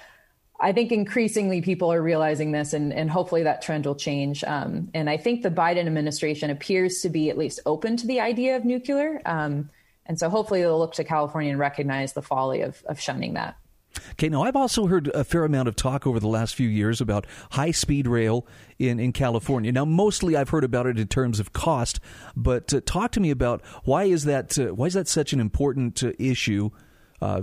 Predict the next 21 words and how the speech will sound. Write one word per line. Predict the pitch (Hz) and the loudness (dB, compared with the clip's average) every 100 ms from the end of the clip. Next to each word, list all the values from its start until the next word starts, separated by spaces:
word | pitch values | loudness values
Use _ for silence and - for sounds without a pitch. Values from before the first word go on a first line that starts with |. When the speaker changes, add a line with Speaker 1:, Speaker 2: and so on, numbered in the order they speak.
| - | -4
Speaker 2:
to, | - 117 110 | 0 0 0
to | - 117 | -2 -2
politicians | - 135 127 135 117 113 | 0 0 2 0 0 0
in | 123 | 0
California | 110 123 117 - 127 127 | 0 0 0 0 0 0
and, | 123 | 0
and | 120 | 0
apparently | 135 160 143 139 | 0 0 0 0
in | 135 | 2
Washington, | 110 117 127 113 113 | 2 2 0 0 0
D | 110 | 0
C | - 151 | 0 0
as | 107 110 | 0 0
well? | 110 85 - _ _ _ _ _ _ - - - - | -2 -2 -8 _ _ _ _ _ _ -20 -20 -20 -8
Speaker 1:
You | 220 285 | 0 2
know, | 339 392 | 2 0
it | - - | -2 -2
seems | - 349 440 427 | -2 -2 0 0
like | 392 | 2
it's, | 269 254 - - | 0 -2 -4 -2
um, | 214 196 180 180 | 0 0 0 -2